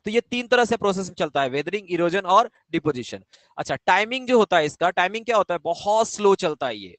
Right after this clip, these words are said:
मतलब बहुत तेजी से नहीं, बहुत धीरे-धीरे क्या करता है ये काम होता है। ले-, leveling, leveling का मतलब होता है ये क्या करती है, पृथ्वी को level करती है। कहीं ये ऊंचा है पृथ्वी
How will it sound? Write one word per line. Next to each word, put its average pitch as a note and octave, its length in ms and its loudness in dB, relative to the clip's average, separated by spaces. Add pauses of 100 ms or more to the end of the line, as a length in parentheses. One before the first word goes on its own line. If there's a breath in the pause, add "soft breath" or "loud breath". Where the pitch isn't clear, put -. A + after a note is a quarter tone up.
मतलब E3 200 -6
बहुत D3+ 300 -4
तेजी F#3 260 -4
से G3+ 120 -8
नहीं, G3+ 140 -6
बहुत F3+ 260 2
धीरे-धीरे F#3 480 -2
क्या A3+ 160 0
करता G3+ 280 -2
है E3+ 80 0
ये A3 240 0 (260 soft breath)
काम E3 200 0
होता B2+ 320 -6
है। F#2 100 -14 (400)
ले-, G3+ 280 -2
leveling, G3+ 400 -2
leveling G3+ 280 -4
का A#3+ 100 -2
मतलब A3 240 -6
होता A3 180 0
है A3+ 100 0
ये A#3 240 4
क्या G#3+ 340 -2
करती G#3 360 -4
है, A3+ 80 0
पृथ्वी G3+ 420 -6
को A#3+ 240 4
level G#3 420 0
करती C#3+ 320 -6
है। A#2 80 -6
कहीं E3+ 260 -8
ये G#3+ 120 -4
ऊंचा F#3+ 400 -2
है G#3+ 100 2
पृथ्वी G3+ 440 -6